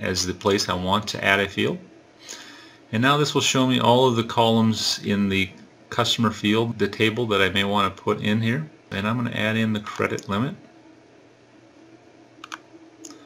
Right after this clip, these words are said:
Click insert. Now you can see the credit limit field here at the end. And I'd like to move that field, so I can click on the move tool. We now have the ability to drag and drop fields wherever you'd like.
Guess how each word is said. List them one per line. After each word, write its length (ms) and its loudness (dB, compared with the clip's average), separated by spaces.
Click 260 -8
insert. 400 0
Now 140 -2
you 100 0
can 80 -8
see 160 -4
the 80 -2
credit 340 2
limit 280 0
field 360 0
here 160 -2
at 120 -2
the 120 -4
end. 280 0
And 140 -4
I'd 180 -2
like 260 -2
to 120 -6
move 440 2
that 260 0
field, 340 -2
so 100 -4
I 40 -2
can 80 -12
click 260 -4
on 100 2
the 80 2
move 380 0
tool. 260 -2
We 120 -2
now 220 4
have 180 0
the 80 -2
ability 260 4
to 180 -6
drag 440 6
and 100 2
drop 260 4
fields 460 -2
wherever 260 -2
you'd 200 -2
like. 480 0